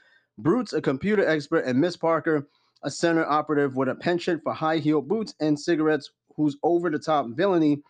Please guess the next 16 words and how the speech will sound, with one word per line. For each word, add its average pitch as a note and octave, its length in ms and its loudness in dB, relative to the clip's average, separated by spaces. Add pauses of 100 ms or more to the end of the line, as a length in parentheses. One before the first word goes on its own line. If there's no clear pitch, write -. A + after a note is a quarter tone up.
(200)
is C3 120 -6
reminiscent F#3+ 440 0
of D3 80 -2
Cruella E3+ 300 2
de D3+ 60 2
Vil. C3+ 360 0 (460)
If C3+ 100 -6
Cruella G#3+ 320 4
de G3 60 2
Vil F#3+ 200 2
had F3 160 0
been E3 120 2
a D#3 40 2
government E3 360 2
employee, D#3 520 2 (640)
uh, D#3 440 0